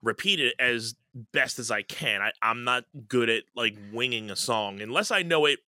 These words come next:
like, very, very well. And I can just, you know, there's only one or two times that I've been able to just wing it on a song. And, uh, you know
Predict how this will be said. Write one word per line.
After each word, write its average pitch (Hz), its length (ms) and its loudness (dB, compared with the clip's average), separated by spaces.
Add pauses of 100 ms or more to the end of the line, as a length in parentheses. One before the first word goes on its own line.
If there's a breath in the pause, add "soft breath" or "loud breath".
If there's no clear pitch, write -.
like, 123 300 0 (100)
very, 127 500 0
very 120 320 2
well. 110 520 2 (360 loud breath)
And 120 120 -2
I 120 140 2
can 120 220 -6
just, 110 400 0
you 127 180 -4
know, 113 180 4
there's 120 200 0
only 214 180 2
one 131 340 0
or 151 60 0
two 147 180 -8
times 127 300 -2
that 113 80 -4
I've 117 260 0
been 120 120 -2
able 117 160 0
to 113 60 -8
just 107 180 -6
wing 113 400 -4
it 101 160 -6 (400 loud breath)
on 117 160 2
a 101 60 -4
song. 113 540 0 (1000 loud breath)
And, 107 540 0 (140)
uh, 104 480 0 (140)
you 131 100 0
know 107 340 0